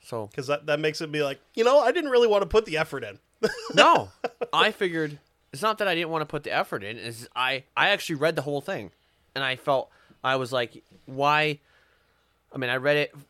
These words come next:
Speaker 1: through someone else's words, third hand, and I also read the guy's account, which is not what I'm gonna read, and I actually thought the guy's account was actually far better.
Speaker 2: Fair.
Speaker 1: <clears throat> Because he was there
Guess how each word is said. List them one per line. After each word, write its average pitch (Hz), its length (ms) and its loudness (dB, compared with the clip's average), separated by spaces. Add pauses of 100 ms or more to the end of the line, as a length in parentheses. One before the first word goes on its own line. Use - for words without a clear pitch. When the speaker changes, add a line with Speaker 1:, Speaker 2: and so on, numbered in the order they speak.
(120)
Speaker 1:
through 151 420 -4
someone 147 320 -2
else's 135 380 -4
words, 143 580 -4 (920)
third 160 240 2
hand, 151 400 -4 (300)
and 185 180 0
I 170 100 4
also 151 280 0
read 143 340 -2
the 127 80 -4
guy's 131 360 -2
account, 90 400 -12 (640)
which 147 240 -2
is 135 100 -8
not 135 220 0
what 131 140 4
I'm 131 80 2
gonna 127 180 0
read, 123 340 -6
and 123 100 -6
I 120 80 2
actually 127 260 -2
thought 123 260 -4
the 113 100 -6
guy's 113 300 -6
account 117 320 -8
was 101 120 -10
actually 98 320 -6 (220)
far 117 300 0
better. 78 400 -6
Speaker 2:
Fair. 123 220 -10 (580)
Speaker 1:
<clears throat> 147 160 -2
Because 127 280 -4
he 170 80 -4
was 180 160 -4
there 101 420 -4